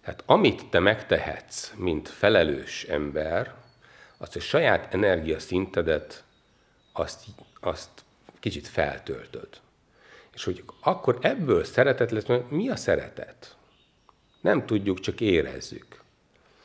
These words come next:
Amikor valaki nagyon szeretetteljes, nagyon boldog, de a boldogság a másik, amit is szeretünk, hogy akkor én most boldog akarok lenni. A szeretet is egy eszköz,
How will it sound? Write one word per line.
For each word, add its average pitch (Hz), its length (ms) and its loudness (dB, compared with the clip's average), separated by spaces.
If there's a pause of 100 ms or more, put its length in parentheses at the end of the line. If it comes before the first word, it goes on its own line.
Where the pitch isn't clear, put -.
(560)
Amikor 107 380 4
valaki 170 360 6
nagyon 123 340 8
szeretetteljes, 117 1120 2
nagyon 92 420 6
boldog, 78 540 6
de 85 100 -10
a 78 100 -6
boldogság 101 640 2
a 87 60 4
másik, 90 480 0
amit 73 240 -4
is 78 100 -8
szeretünk, 71 520 -4
hogy 82 200 -8 (160)
akkor - 340 0
én 107 80 8
most 85 200 0
boldog 90 300 4
akarok 80 380 0
lenni. 80 340 -2 (140)
A - 140 -18
szeretet 208 460 -2
is 208 160 -6
egy 190 160 -4
eszköz, 131 580 0